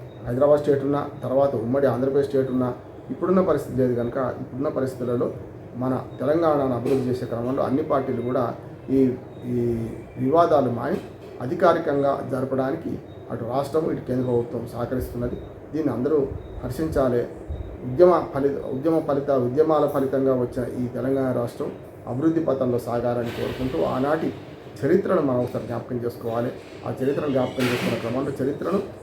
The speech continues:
రికార్డు చేయడానికి కూడా ఇవాళ కేంద్ర ప్రభుత్వం ఒక వెబ్సైట్ను స్టార్ట్ చేసింది. అది కూడా సంతోషమే.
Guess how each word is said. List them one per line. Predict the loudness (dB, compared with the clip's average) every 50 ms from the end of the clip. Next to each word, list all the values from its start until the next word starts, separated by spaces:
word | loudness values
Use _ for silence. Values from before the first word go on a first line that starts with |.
| -6 -4
రికార్డు | 0 4 6 6 8 8 6 6
చేయడానికి | 6 6 4 2 2 2
కూడా | 2 2 2 2 0 -2 -6 -10 -14 -14 -12 -4
ఇవాళ | 0 2 2 4 2 2
కేంద్ర | 0 0 0 0 0 2
ప్రభుత్వం | 0 2 0 0 0 -2 -4 -6 -6
ఒక | -8 -10 -14 -14 -8 -4 0 0 2 2
వెబ్సైట్ను | 0 2 4 4 4 4 4 2 -2
స్టార్ట్ | -2 -2 -2 0 0 0
చేసింది. | 0 0 -2 -2 0 0
అది | 0 0 0
కూడా | -2 -2
సంతోషమే. | -2 -4 -4 -4 -4 -4 -2 -2 -4 -4 -6